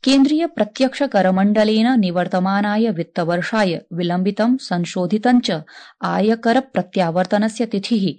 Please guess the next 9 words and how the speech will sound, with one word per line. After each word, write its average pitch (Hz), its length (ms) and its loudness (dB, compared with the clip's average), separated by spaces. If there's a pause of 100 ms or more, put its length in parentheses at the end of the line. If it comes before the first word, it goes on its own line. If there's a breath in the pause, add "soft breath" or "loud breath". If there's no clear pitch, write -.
(440 loud breath)
जनवरी 233 540 4
मासस्य 196 580 -2
पञ्चदश 170 600 -2
दिनाङ्कपर्यन्तम् 170 1120 0
अग्रे 175 300 -4
सारितास्ति। 156 880 -8 (180)
इतः 180 200 -6
पूर्वं 220 380 0 (460 loud breath)
करदातृभ्यः 240 880 2